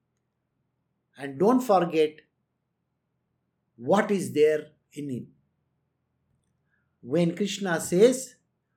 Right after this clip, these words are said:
"Self, your own self has to be empowered. Don't deride yourself. Don't become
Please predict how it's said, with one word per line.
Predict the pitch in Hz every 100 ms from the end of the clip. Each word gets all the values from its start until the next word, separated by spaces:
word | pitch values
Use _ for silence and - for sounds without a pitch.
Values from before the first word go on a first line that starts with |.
| _ _ _ _ _ _ _ _
"Self, | - - 233 202 - - - - _ _ _ _ _ _ _ -
your | 165 190
own | 208 226
self | 214 165 117 - - _ _ _ _ _ _
has | - 143
to | -
be | 175 165
empowered. | 151 151 165 147 113 92 - _ _ _ _ 127
Don't | 165 175 175
deride | 151 147 147 135
yourself. | 110 - - - - _ _ _ _ _ _ _ _ _ - 139
Don't | 196 208
become | 180 175 190 180 180